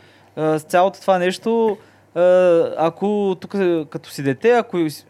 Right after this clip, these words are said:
като си дете, ако си мислиш, че може би се приличаш към другия пол,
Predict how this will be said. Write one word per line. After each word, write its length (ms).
като 200
си 140
дете, 420
ако 240
си 180
мислиш, 300
че 140
може 260
би 100
се 120
приличаш 380
към 160
другия 240
пол, 180